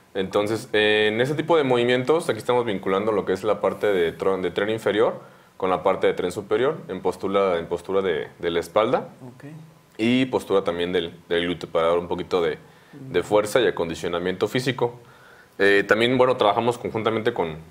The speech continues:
Speaker 1: con su, con su hermano, que es, este, Manuel Villegas, eh, que también ahorita está ya próximo para, para irse a Estados Unidos,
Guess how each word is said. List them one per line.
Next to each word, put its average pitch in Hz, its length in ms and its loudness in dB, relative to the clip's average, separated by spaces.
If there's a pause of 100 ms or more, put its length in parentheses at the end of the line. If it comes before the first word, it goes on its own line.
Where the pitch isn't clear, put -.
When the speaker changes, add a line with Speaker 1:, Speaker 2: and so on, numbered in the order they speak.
(140)
Speaker 1:
con 85 220 -8
su, 82 320 -8
con 87 160 -4
su - 80 0
hermano, 98 420 0
que 104 80 -4
es, 90 100 -4
este, 76 580 -8 (420)
Manuel 90 260 0
Villegas, 107 540 0 (560)
eh, 82 400 2
que 82 80 -2
también 87 240 -2
ahorita 92 260 0
está 87 720 0
ya 85 220 -2
próximo 87 400 -6
para, 76 320 -4 (160)
para 82 180 -2
irse 82 280 -6
a 85 100 -4
Estados 87 360 -4
Unidos, 92 400 -4